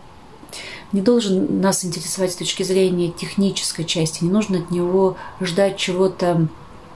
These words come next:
э, технически, новаторски новое в кино. Этот проект интересен, э, тем, что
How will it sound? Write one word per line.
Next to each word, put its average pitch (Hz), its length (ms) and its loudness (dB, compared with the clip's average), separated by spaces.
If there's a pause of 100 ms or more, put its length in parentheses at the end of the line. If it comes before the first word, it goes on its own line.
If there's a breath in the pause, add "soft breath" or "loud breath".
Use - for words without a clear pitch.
(1040 loud breath)
э, 180 460 -2 (360)
технически, 196 840 2
новаторски 185 960 0
новое 175 640 4
в 156 120 -4
кино. 165 460 -2 (800 loud breath)
Этот 247 240 0
проект 233 380 2
интересен, 214 800 2
э, 170 500 -4 (100)
тем, 254 220 2
что 175 400 0